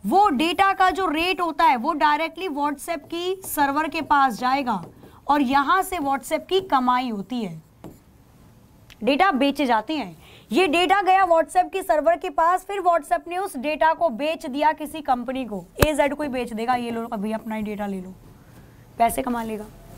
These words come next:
आप YouTube देखते हो, YouTube देखने में आप कितना डेटा खर्च करते हो, जितना डेटा आप खर्च करते हो वो डेटा सारा का सारा जाके स्टोर हो जाता है YouTube पे। YouTube वो डेटा इकट्ठा लेकर किसी कंपनी को बेच देती है। बहुत सारी चीज़ें होती हैं,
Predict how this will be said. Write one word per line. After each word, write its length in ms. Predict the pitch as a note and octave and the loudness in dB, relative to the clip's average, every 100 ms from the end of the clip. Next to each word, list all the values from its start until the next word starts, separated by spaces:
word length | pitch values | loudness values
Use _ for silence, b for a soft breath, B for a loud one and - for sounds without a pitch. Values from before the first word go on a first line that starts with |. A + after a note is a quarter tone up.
| - - - B B B B | -20 -20 -20 B B B B
आप 200 | D#4+ G4 | 2 4
YouTube 460 | G4 E4+ G4 G#4+ G4+ | 4 4 4 2 2
देखते 300 | G4 F#4+ G4 | -2 -2 0
हो, 60 | G4 | 2
YouTube 320 | D#4+ F4+ G4 F#4+ | 2 0 0 0
देखने 280 | F#4 F4+ | -2 -2
में 120 | F#4 F#4 | 2 2
आप 140 | F#4 | 2
कितना 340 | F#4 - F#4 F#4+ | -4 -2 0 2
डेटा 260 | F4+ F4+ | 2 2
खर्च 300 | F4 D#4+ D4 | 2 0 0
करते 300 | - C#4+ C4+ | -2 -2 -2
हो, 160 | A#3+ F3 - b b b b | -6 -8 -16 b b b b
जितना 360 | G3 D4+ G4 A4 | -8 0 4 4
डेटा 240 | G#4 G4 | 4 2
आप 160 | F#4+ F#4+ | 2 4
खर्च 260 | F4 E4+ - | 2 2 2
करते 300 | E4+ D#4+ F4+ | 0 0 -2
हो 60 | |
वो 200 | D#4+ F#4 | 0 0
डेटा 300 | F4+ E4+ E4+ | 2 0 0
सारा 280 | E4+ D#4+ D4 | 2 4 4
का 160 | D#4 E4 | 2 0
सारा 260 | D#4+ C#4 | 2 2
जाके 300 | C#4+ C#4 D4 | 4 0 0
स्टोर 240 | D4+ C#4+ C#4 | -6 -4 -4
हो 80 | C4+ | -2
जाता 260 | B3 B3 | -2 -2
है 60 | D#4 | -2
YouTube 340 | D4 C#4+ C#4+ | -2 -2 -4
पे। 200 | - G#3 | -4 -4
YouTube 300 | G3 C#4 E4 | -2 -2 0
वो 80 | D#4 | 2
डेटा 220 | C#4 B3 C4+ | 2 2 0
इकट्ठा 320 | B3+ B3 A#3+ | -2 -2 0
लेकर 260 | A#3+ B3 | 0 0
किसी 220 | C4+ B3 A#3+ | -4 -2 -2
कंपनी 320 | G3+ G3 G#3 | -2 -2 -2
को 80 | C4+ | 0
बेच 260 | C4 G3+ | -2 -4
देती 220 | F3 E3+ F3 | -8 -8 -8
है। 120 | F3 - - B B B B G#3 | -10 -16 -20 B B B B 4
बहुत 420 | D4 E4 G#4+ A4 | 6 6 4 2
सारी 280 | G4 F4+ F#4+ | 2 4 2
चीज़ें 340 | E4 E4 C#4 | 4 4 6
होती 320 | C4 G#3 A3 | 2 0 -4
हैं, 140 | F3 | -6